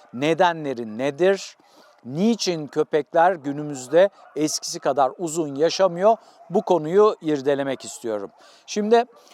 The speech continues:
bu konunun birçok bileşeni var ama en önemli noktalardan bir tanesi özellikle saflaştırma çalışmaları. Biliyorsunuz köpek ırklarının hepsi yapay seleksiyonla, yani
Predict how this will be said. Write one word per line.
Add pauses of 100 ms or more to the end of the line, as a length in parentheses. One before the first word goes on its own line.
(180)
bu
konunun
birçok
bileşeni
var
ama
en
önemli
noktalardan
bir
tanesi (520)
özellikle
saflaştırma
çalışmaları. (320)
Biliyorsunuz
köpek
ırklarının
hepsi
yapay
seleksiyonla,
yani